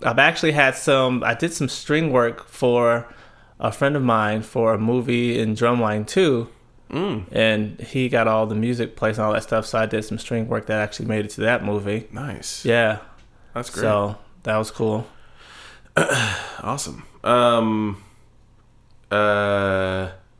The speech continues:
Speaker 2: tell me about, you mentioned, like, Alicia Keys, Common, uh, some of those. What, what were those
Speaker 1: Uh,
Speaker 2: things
Speaker 1: the,
Speaker 2: you worked on?
Speaker 1: the Alicia Keys thing, um, on, I think what tour it was, like, the World on Fire tour.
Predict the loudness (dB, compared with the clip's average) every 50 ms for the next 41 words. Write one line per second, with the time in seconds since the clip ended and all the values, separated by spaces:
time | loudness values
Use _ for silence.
0 | _ -20 -20 -20 _ _ -20 _ _ -20 _ -20 _ _ _ _ _ _ _ _
1 | -20 -20 -20 -20 -20 -20 _ -10 -4 -2 0 0 0 0 2 2 4 4 4 2
2 | 2 0 0 0 0 0 0 0 0 0 0 0 0 -2 -2 -2 -2 -2 -2 -4
3 | -6 -10 -10 -8 -6 -4 -4 -4 -4 -6 -8 -10 -6 -4 -2 -2 -2 -2 -2 -4
4 | -4 -4 -6 -6 -8 -10 -10 -14 -18 -20 -20 -20 _ -20 -20 -20 -16 -10 -6 -4
5 | -4 -2 -2 -2 -4 -4 -4 -6 -6 -8 -10 -14 -20 -20 _ -20 _ -20 -14 -10
6 | -8 -6 -4 -4 -4 -2 -2 -2 0 0 -2 -2 0 0 0 0 0 0 0 0
7 | 0 0 0 0 -2 -2 -2 -6 -8 -12 -14 -20 -20 _ -20 -6 -6 -6 0 4
8 | 4 4 6 6 4 4 2 2 0 -2 -2 -4 -6 -6 -8 -10 -6 0 2 2
9 | 4 4 2 0 0 -4 -2 0 0 0 0 0 0 0 0 2 2 2 4 4
10 | 4 4 2 0 -4 -4 -2 0 2 2 2 0 -2 -6 -10 -14 -16 -18 -20 -20
11 | -20 -20 -14 -12 -8 -8 -8 -8 -6 -4 -2 -2 0 0 -2 -2 -2 -4 -4 -4
12 | -4 -2 -2 0 0 0 -2 -4 -6 -6 -8 -10 -12 -12 -10 -8 -6 -6 -6 -6
13 | -6 -8 -8 -4 -2 0 0 0 -2 -4